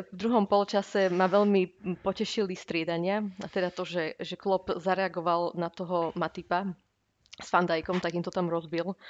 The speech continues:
a hodil im tam Konateho, ktorý bol trošku disciplinovanejší. A,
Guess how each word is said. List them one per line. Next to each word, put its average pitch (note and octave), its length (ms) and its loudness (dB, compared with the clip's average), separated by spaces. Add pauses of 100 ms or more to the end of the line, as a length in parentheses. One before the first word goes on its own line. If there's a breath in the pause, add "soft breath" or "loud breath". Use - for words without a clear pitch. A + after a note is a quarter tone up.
(300 loud breath)
a D#3 80 -6
hodil F#3+ 240 2
im F#3+ 80 4
tam F#3+ 160 2
Konateho, F#3+ 480 2
ktorý F#3+ 240 0
bol F3+ 180 -2
trošku F#3 300 -4
disciplinovanejší. F3+ 1200 0 (840 loud breath)
A, G3+ 480 8